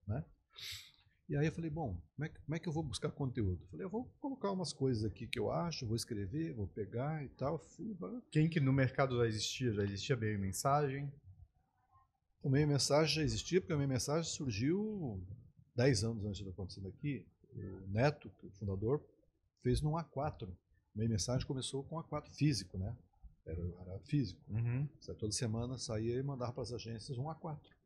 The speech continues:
Speaker 1: né? Assim que ele começou. Gigante hoje, né? Mas tinha o próprio Mar, que já existia, que é mais antigo até do que o meio
Speaker 2: Ah, é?
Speaker 1: mensagem.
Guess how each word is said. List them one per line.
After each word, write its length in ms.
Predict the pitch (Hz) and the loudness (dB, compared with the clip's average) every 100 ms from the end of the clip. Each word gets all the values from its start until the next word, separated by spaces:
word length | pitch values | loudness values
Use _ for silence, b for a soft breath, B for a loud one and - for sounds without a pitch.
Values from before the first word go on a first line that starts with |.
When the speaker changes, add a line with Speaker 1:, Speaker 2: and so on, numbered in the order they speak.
| _ _ | _ _
Speaker 1:
né? 140 | 95 117 | -10 -8
Assim 180 | 123 - | -8 -6
que 120 | 110 | -6
ele 80 | 120 | -8
começou. 500 | - 147 143 - 87 - _ _ _ _ _ | -6 -6 -6 -10 -14 -16 _ _ _ _ _
Gigante 440 | 104 104 131 135 - | 0 4 6 4 0
hoje, 180 | 92 85 80 | -6 -6 -6
né? 160 | 90 117 - _ b b b - | -8 -8 -10 _ b b b -2
Mas 160 | 113 | -2
tinha 300 | - 147 202 202 | 2 4 4 4
o 20 | |
próprio 280 | 135 127 123 | 6 4 4
Mar, 240 | 117 143 | 2 2
que 100 | 143 | 2
já 100 | 98 | -2
existia, 260 | 98 92 147 | -2 -4 -6
que 80 | 135 | -2
é 40 | |
mais 200 | 110 117 | 4 4
antigo 380 | 107 95 120 110 | 4 -2 -4 -6
até 200 | - 104 | -6 -6
do 80 | 92 | -6
que 120 | 90 | -8
o 40 | 90 | -8
meio 120 | 92 | -6
Speaker 2:
Ah, 40 | |
é? 20 | 92 | -4
Speaker 1:
mensagem. 600 | 98 123 123 135 139 151 | 0 2 2 2 -2 -8